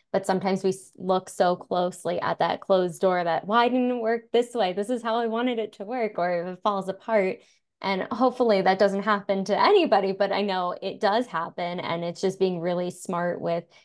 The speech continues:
each step and making sure you don't jump the gun, basically, and understanding that it is step by step and the process might not be perfect, but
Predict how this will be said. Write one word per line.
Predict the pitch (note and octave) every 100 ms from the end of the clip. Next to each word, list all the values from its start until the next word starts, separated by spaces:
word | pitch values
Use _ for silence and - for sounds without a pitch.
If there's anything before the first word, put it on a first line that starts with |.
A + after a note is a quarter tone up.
| _ -
each | A3 F#3+ -
step | - - F3+ G#3
and | G3+ F3+
making | E3+ F3+ F3+
sure | G3+ F3
you | F3+
don't | F3+ F3 E3+ -
jump | F3+ E3+
the | D#3+
gun, | F3+ E3+ E3+
basically, | E3 - - - F3 G3 - - -
and | G3+
understanding | F#3 F3+ F3+ F#3+ F3 E3+ E3+
that | F3 -
it | F3+ F3+
is | F3+ F3 E3 - _
step | - - F3 -
by | F3
step | - F3 F3+ A3+
and | E3+ E3 E3
the |
process | - E3+ E3+ F3 F3 F3
might | E3+
not | E3+ E3+ -
be | D#3+
perfect, | - E3+ - G3 G3 - _ _ -
but | F#3+ E3+ G#3+